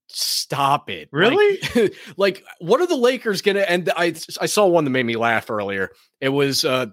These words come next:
Speaker 1: it was a Photoshop of LeBron, A D, and Kyrie together.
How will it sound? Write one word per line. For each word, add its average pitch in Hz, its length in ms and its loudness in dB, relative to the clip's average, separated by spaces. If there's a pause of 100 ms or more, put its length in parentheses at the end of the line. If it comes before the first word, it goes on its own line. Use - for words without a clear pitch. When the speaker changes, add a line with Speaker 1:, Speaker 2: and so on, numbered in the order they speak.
Speaker 1:
it 135 80 -4
was 131 180 -4
a 131 320 2
Photoshop 139 680 2
of 104 340 -2 (380)
LeBron, 143 680 4
A 135 220 2
D, 123 260 0
and 107 120 -4
Kyrie 117 440 0
together. 87 480 -6